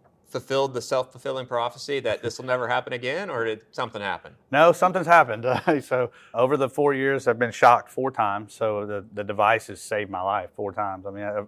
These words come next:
Speaker 2: the way I look at it, you know, having the device implanted in my chest. And they've all been kinda different, you know. A couple of 'em I was exercising, one of 'em I was running, one of 'em I was doing CrossFit, one of 'em I was dead asleep in the middle of the night, and the fourth one I was just sitting on the couch watching T V.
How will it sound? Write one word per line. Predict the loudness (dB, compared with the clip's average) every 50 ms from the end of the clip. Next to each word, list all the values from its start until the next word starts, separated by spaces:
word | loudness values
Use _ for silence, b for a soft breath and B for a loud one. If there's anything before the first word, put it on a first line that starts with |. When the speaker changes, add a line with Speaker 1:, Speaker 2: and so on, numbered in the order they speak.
| _ _
Speaker 2:
the | -14 -12 -8 -6
way | -4 -2 -2
I | -2
look | -2 -2 -4 -4
at | -4 -4 -4
it, | -6 -8 -10
you | -14 -16
know, | -14 -10
having | -6 -6 -6 -6 -6
the | -8 -12
device | -8 -4 -2 -2 -2 -2 -6 -10
implanted | -14 -12 -10 -10 -10 -10 -10 -12
in | -12
my | -12 -12
chest. | -8 -6 -6 -6 -6 -8 -12 b b b b b b b b -8
And | -4 0
they've | 2 4 6
all | 8 8 8 8 8
been | 6 2 -2 -4 -2
kinda | -2 0 0 0 0 -2
different, | -2 -4 -4 -6 -12 -20 _ _ -12
you | -8
know. | -6 -4 -4 -6 -6 -6
A | -8 2
couple | 4 4 4 6 6 4
of | 4 4
'em | 2 0 2
I | 2 2 2
was | 2 0 -2 -6 -6
exercising, | -6 -6 -6 -6 -10 -4 -2 0 2 2 0 -2 -6 -8
one | -6 -4 -4
of | -4 -2
'em | -2 -4
I |
was | -4 -4 -4
running, | -4 -2 0 0 -2 -2 -4 -6 -8 -12 -14 -18 _ _
one | -8 -6 -4 -4
of | -4
'em | -4 -4
I |
was | -6 -6 -6
doing | -8 -10 -8
CrossFit, | -4 0 0 0 0 -2 -6 -6 -6 -6 -6 -10 _ b b b b b
one | -2 2 4
of | 4
'em | 4 4 4
I | 4 4 4
was | 2 0
dead | 0 2 2 2
asleep | 0 -2 -4 -6 -6 -6 -8 -10
in | -12 -12
the | -8
middle | -6 -6 -4 -4
of | -4
the | -4 -4
night, | -4 -4 -6 -10 _ _ -20 -14
and | -10 -8 -6
the | -6 -6
fourth | -4 -4 -4 -4 -4 -6
one | -6 -6 -6
I | -6
was | -8 -8
just | -12 -14 -10 -8
sitting | -6 -6 -6 -6
on | -10
the | -8
couch | -4 -2 -2 -2 -4 -6 -8
watching | -8 -8 -8 -10
T | -14 -14 -12
V. | -12 -12 -14